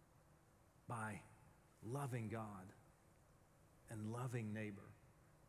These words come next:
even when we don't agree or don't like or don't care for.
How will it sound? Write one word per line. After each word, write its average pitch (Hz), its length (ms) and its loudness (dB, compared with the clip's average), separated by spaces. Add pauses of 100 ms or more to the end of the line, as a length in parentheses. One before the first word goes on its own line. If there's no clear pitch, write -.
even 135 420 10
when 113 200 6
we 107 100 6
don't 110 220 6
agree 98 420 4
or 98 60 0
don't 113 280 4
like 101 380 4
or 101 40 0
don't 107 240 2 (100)
care 104 160 2 (100)
for. 95 160 -4